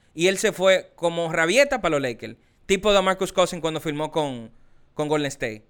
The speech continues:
"Ah, nadie me va a dar cuarto, pues me voy para Golden State". Fue así. Él, como los Clippers, los Clippers tenían los bird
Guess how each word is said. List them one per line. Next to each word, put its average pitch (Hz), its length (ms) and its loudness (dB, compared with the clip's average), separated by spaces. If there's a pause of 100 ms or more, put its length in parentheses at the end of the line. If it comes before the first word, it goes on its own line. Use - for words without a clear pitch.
(140)
"Ah, 330 140 6
nadie 381 180 4
me 403 100 2
va 392 100 6
a - 20 8
dar 392 100 6
cuarto, 190 320 4
pues 165 140 -4
me 175 60 2
voy 196 120 10
para 208 160 6
Golden 190 200 4
State". 113 340 -8 (260)
Fue 269 140 2
así. 254 360 -2 (640)
Él, 240 400 4 (160)
como 175 220 -4
los 170 160 2
Clippers, 180 420 -2
los 160 200 -2
Clippers 190 340 -8
tenían 143 320 -6
los 185 160 -4
bird 233 180 -2